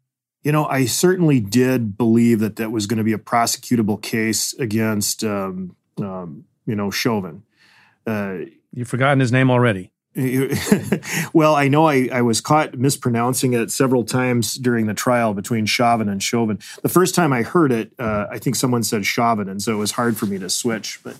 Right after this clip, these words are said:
Speaker 1: yeah, no, I, I remember, um, thinking to myself that, you know, th-, that looked like excessive force just on the face of it, um, based on his,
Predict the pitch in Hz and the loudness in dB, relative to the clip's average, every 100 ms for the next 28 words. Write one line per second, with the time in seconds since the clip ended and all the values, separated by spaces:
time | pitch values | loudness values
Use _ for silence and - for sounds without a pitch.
0 | 139 147 - _ 135 123 113 147 - - | -18 -20 -20 _ -8 -6 -6 -8 -8 -18
1 | - - - 90 202 160 165 147 127 117 | -20 -20 -8 -2 2 4 4 4 2 -2
2 | - - 143 117 107 131 - 151 135 123 | -8 -8 -4 -4 -4 -8 -4 -2 0 -2
3 | 113 107 - 113 107 101 117 107 - - | -2 -4 -2 0 -2 -2 -6 -6 -10 -16
4 | 120 120 113 110 117 127 127 117 139 165 | -14 -8 -6 -6 -6 -12 -14 -14 -10 -6
5 | 127 139 139 127 131 - - - _ 123 | 0 0 2 0 0 -2 -14 -20 _ -4
6 | 107 110 - 127 - 110 - 131 120 - | -2 -4 -2 -2 0 -2 0 0 0 -2
7 | 131 113 120 107 104 165 165 143 117 113 | -4 -2 -2 -2 -2 2 2 2 0 -2
8 | - _ _ _ - 110 104 101 - 127 | -6 _ _ _ -6 -2 -2 -4 -4 0
9 | 131 120 107 107 | 0 0 -2 -2